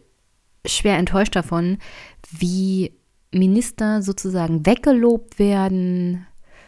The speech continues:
Chefs in Brüssel werden und trotzdem einen mittelschweren bis heftigen Skandal und Untersuchungsausschuss an der Backe haben. Von der Leyen ist ein Beispiel,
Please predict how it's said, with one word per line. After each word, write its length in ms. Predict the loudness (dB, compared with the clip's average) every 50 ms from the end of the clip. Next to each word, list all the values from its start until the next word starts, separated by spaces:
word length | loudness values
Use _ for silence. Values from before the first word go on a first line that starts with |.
| _ _
Chefs 380 | -14 -10 -4 -2 -2 -2 -2 -4
in 180 | -2 -2 0 0
Brüssel 640 | 2 4 6 4 4 4 0 0 2 2 2 2
werden 600 | 2 2 2 2 2 2 0 0 0 0 -2 -2
und 160 | -2 -4 -4
trotzdem 640 | -2 -2 -4 -4 -4 -4 -2 -2 -2 -2 -4 -6 -8 _ _ _ _ _ _ _ _ _ _ _ _ _ _ _ 0 4
einen 140 | 6 8 8
mittelschweren 760 | 8 8 6 4 4 2 2 2 2 4 2 2 2 0 0
bis 240 | 0 -2 -2 0 0
heftigen 440 | 2 2 2 -2 -4 -2 0 -2
Skandal 760 | -2 -2 -2 -2 -2 -2 -2 -2 -4 -4 -4 -4 -6 -6 -6 -2
und 180 | -4 -2 0 0
Untersuchungsausschuss 1120 | 0 2 4 4 2 2 2 0 0 0 -2 -2 -4 -6 -4 -4 -4 -4 -4 -6 -6 -4
an 100 | -4 -4
der 80 | -2
Backe 320 | -2 -2 -4 -2 -4 -6 -6
haben. 260 | -6 -6 -6 -8 -10 -12 -18 -18 -18 -20 -20 -20 -20 -20 -20 -20 -20 -20 -20 _ _ _ _ _ _ _ _ _ _ _ _ _ _ _ _ _ _ _ _ _ -6
Von 200 | 2 4 4 6
der 100 | 6 4
Leyen 220 | 4 2 2 2
ist 120 | 0 2 2
ein 160 | 4 6 6
Beispiel, 520 | 6 6 4 2 0 0 0 0 0 -4